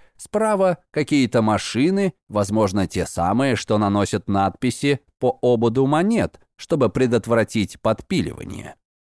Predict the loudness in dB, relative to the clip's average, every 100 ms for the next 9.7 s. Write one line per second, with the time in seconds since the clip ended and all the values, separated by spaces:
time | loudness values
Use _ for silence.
0 | _ _ -6 0 2 2 0 0 2 0
1 | 2 2 2 2 0 2 0 0 0 0
2 | 2 2 2 2 2 2 0 0 0 0
3 | -2 -6 -10 -20 _ _ -2 2 2 2
4 | 2 2 0 0 0 0 0 -2 0 0
5 | 0 2 2 0 0 0 0 0 0 2
6 | 0 -2 -2 0 2 2 2 2 -2 -2
7 | _ -6 -2 -2 -2 -2 0 0 0 0
8 | 0 0 2 0 2 2 2 2 0 0
9 | -4 -4 -2 2 2 2 0